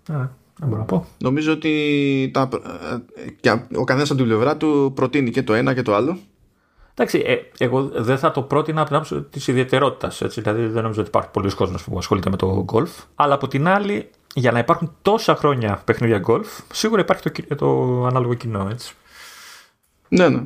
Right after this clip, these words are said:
Speaker 2: ναι. Λοιπόν, και πάει το Apple Arcade.
Speaker 1: Έχουμε ακόμα άλλο ένα επεισόδιο <laughs> podcast σε σημειώσεις. <laughs> Να δω τι θα πρωτοπρολάβουμε.
Speaker 2: Χοντρικά, χοντρικά. Εντάξει, θέλουμε,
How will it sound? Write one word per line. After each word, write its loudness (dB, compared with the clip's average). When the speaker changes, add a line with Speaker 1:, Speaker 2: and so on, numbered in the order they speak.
Speaker 2:
ναι. -6
Λοιπόν, 4
και 4
πάει -2
το -2
Apple -2
Arcade. 0
Speaker 1:
Έχουμε -2
ακόμα -2
άλλο 0
ένα -2
επεισόδιο 0
<laughs> -8
podcast 2
σε -2
σημειώσεις. 0
<laughs> -4
Να 2
δω 2
τι -8
θα 2
πρωτοπρολάβουμε. 0
Speaker 2:
Χοντρικά, 2
χοντρικά. 0
Εντάξει, -4
θέλουμε, 0